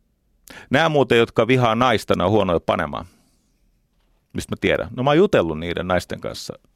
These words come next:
jotka, ö, ovat siis kertoneet, että millaisia nämä misogyynit on. Ei ne osaa panna, ei ne ymmärrä, miten naista soitetaan. Ja sen takia ne on niin vihaisia. Ne pelkää siis,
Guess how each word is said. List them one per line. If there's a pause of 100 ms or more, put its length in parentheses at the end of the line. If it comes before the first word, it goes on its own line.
(720)
jotka, (160)
ö, (2000)
ovat
siis
kertoneet,
että
millaisia
nämä
misogyynit
on. (100)
Ei
ne
osaa
panna,
ei
ne
ymmärrä,
miten
naista
soitetaan. (1300)
Ja
sen
takia
ne
on
niin
vihaisia.
Ne
pelkää
siis,